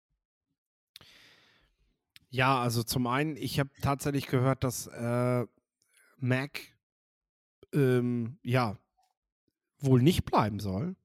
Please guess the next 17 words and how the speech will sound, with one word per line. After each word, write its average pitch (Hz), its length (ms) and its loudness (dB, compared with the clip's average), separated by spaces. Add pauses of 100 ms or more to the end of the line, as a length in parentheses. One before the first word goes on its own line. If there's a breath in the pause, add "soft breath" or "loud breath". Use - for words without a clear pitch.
(120)
Ähm, 104 400 -6 (400)
so 113 360 -6 (220)
hab 123 200 -4
ich - 120 -10
das, - 340 -8
hab 107 180 -8
ich 113 120 -10
das - 340 -8 (240)
ein 117 260 -10
paar 117 220 -2
Mal 117 160 -2
jetzt 117 180 -4
vernommen, 143 560 0
ähm, 117 680 0
über 113 540 -2
soziale 120 440 0
Netzwerke, 127 640 2